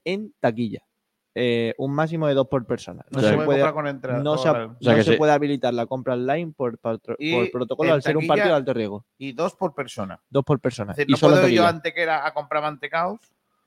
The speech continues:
Speaker 2: y sacar entradas pa ti, pa este, pa mí, pa el otro. Eso no
Speaker 1: Puedes
Speaker 2: se
Speaker 3: No,
Speaker 2: puede.
Speaker 1: ir
Speaker 3: pero, pero
Speaker 1: tú,
Speaker 3: si, si vais dos
Speaker 1: Pablo,
Speaker 3: personas, claro.
Speaker 1: eh, Sabatel y yo y comprar ocho.
Speaker 3: Sí.
Speaker 2: Vale.
Speaker 3: Qué, es, es, qué, qué bien hace matemáticas este niño, ¿eh?
Speaker 2: Muy bien.
Speaker 3: Cómo se nota, ¿eh?
Speaker 2: ¿Más oyentes?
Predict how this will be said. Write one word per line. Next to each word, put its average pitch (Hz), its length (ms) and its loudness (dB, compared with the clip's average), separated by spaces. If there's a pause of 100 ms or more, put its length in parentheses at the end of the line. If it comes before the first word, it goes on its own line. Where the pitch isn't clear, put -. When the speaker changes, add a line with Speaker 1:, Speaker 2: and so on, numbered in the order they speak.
(200)
Speaker 2:
y 156 140 -6
sacar 156 480 -6
entradas 139 440 -4
pa 117 160 -6
ti, 143 220 -8
pa 120 260 -6
este, 127 300 -8
pa 107 140 -10
mí, 127 200 -8
pa 107 160 -16
el 120 60 -10
otro. 143 220 -14
Eso 127 120 -20
no 120 40 -4
Speaker 1:
Puedes 143 200 10
Speaker 2:
se 143 60 8
Speaker 3:
No, 131 80 8
Speaker 2:
puede. 139 160 8
Speaker 1:
ir 117 80 -4
Speaker 3:
pero, 113 140 2
pero 160 140 10
Speaker 1:
tú, 123 200 6
Speaker 3:
si, - 60 -14
si 113 60 -2
vais 113 120 4
dos 117 80 8
Speaker 1:
Pablo, 151 220 8
Speaker 3:
personas, 127 160 4
claro. 104 220 -2 (140)
Speaker 1:
eh, 120 680 0
Sabatel 117 560 -2
y 127 180 -8
yo 220 260 0 (160)
y 127 100 -6
comprar 107 360 -8
ocho. 165 220 -10 (460)
Speaker 3:
Sí. - 140 4 (600)
Speaker 2:
Vale. 92 160 -20 (140)
Speaker 3:
Qué, 127 180 0
es, 117 120 -10
es, - 240 -10 (300)
qué, 139 160 -6
qué 135 120 -4
bien 143 140 4
hace 127 100 0
matemáticas 113 440 0
este - 120 -12
niño, 101 240 -8
¿eh? - 360 -14
Speaker 2:
Muy 127 120 -12
bien. 107 160 -12 (140)
Speaker 3:
Cómo 117 120 -2
se 107 100 -4
nota, 101 240 -6
¿eh? 110 40 -10 (140)
Speaker 2:
¿Más 151 220 -4
oyentes? 165 540 -6